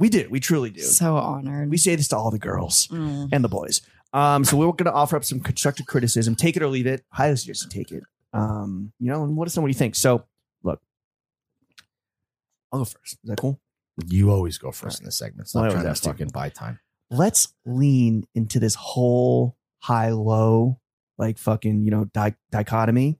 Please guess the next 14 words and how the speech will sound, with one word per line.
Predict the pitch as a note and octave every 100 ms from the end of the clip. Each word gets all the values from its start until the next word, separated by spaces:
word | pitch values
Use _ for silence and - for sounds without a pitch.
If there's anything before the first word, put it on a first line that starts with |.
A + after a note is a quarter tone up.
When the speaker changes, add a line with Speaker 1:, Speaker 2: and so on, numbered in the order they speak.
| _
Speaker 2:
Mm-hmm. | F3+ G3+ G#3
Speaker 1:
here, | D3+ E3+ G3 G#3+ _ _ _ _
where | A#2+ A#2 A2
Vogue | G#2+ A#2 A#2
is | A#2 G#2+
loving | G#2 A2+ A2+ A2+ A#2 A#2 A#2+ _ _ _ _ _ -
the |
sleazy | A2 - B2 A2+
guy | A2 A2+ A2+
style, | A2+ B2+ A#2+ B2+ C3
that | A2 A2+
type | C3
of | -
shit. | - E3